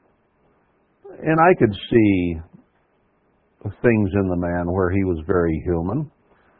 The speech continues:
There were times he would blow a cork over some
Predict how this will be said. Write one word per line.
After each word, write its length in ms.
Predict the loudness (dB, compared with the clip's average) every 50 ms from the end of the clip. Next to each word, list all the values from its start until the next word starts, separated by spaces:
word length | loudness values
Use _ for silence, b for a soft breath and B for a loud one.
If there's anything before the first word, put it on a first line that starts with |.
| _ _ _ _ _ _ _ -2
There 140 | 2 2 4
were 120 | 4 4 2
times 460 | 2 2 2 2 2 0 0 -2 0
he 120 | 0 0 0
would 360 | 0 -2 -2 -4 -6 -12 -14 -18 _ _ _ -20 _ -20 -20 -20 -20 -18 -14 -10 -2 2
blow 280 | 4 6 6 6 6 4
a 60 | 4
cork 440 | 2 2 6 6 6 6 4 2 0
over 300 | 0 0 0 0 -2 0
some 540 | 0 0 0 0 0 -4 -6 -10 -16 -18 -20